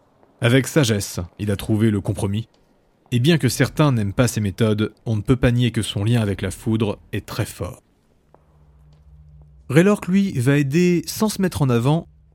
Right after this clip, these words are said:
et essayer de faire un jour sur deux. Une fois à la maison Elaxa, puis à la maison Berserk.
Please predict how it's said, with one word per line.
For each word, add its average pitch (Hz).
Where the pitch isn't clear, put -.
et 139
essayer 196
de 165
faire 170
un 170
jour 160
sur 147
deux. 101
Une 107
fois 117
à -
la 110
maison 104
Elaxa, 123
puis 151
à 143
la 139
maison 127
Berserk. 113